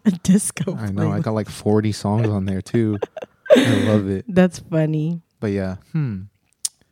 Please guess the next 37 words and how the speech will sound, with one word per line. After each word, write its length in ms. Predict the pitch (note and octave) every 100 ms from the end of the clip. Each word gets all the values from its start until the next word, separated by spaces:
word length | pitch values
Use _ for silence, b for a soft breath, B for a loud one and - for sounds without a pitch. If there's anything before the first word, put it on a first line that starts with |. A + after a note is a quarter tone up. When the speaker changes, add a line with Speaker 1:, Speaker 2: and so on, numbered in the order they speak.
| _ _
Speaker 1:
Okay, 220 | - D#3
top 260 | D3+ - D#3+
five 180 | F#3+ F#3+
songs 360 | F3 E3+ F3+ -
of 220 | E3+ E3 E3
the 100 | E3+
moment, 640 | D#3 D3+ C3 - - -
Speaker 2:
Of 180 | A2+ A2+
Speaker 1:
not 240 | E3+ F3
Speaker 2:
the 60 | F3+
Speaker 1:
of 120 | E3
all 60 | D3+
Speaker 2:
moment. 120 | D3+
Speaker 1:
time. 380 | - E2+ - F#3 _ _ _ _ _ _ _ _ -
Speaker 2:
I 100 | B2+
really 360 | B2 A2 A2 G#2+
love 480 | G2+ G2+ F#2 - _
Love 200 | G#2 G2
Me 100 | G#2 F#2+
Better 380 | G#2 F#2 F2+ - -
by 100 | G#2+
Joan, 360 | F#2 G2 F#2 F#2+ _ _ _ -
the 80 | G2+
one 500 | G2+ G#2 G2+ - _ -
that 100 | G#2+
we 80 | G2+
saw 140 | G#2
in 80 | F#2+
concert. 480 | - G2 G2+ A2 B2+
Speaker 1:
Yeah, 280 | G3+ G3 F3+ - -
because 300 | F#3+ G#3 F3
Joan 280 | E3+ E3 F#3+
is 140 | G3
amazing. 540 | G3 F3+ F3 D#3+ D#3
Speaker 2:
Joan 220 | - A2+ B2
is 120 | -
so, 120 | B2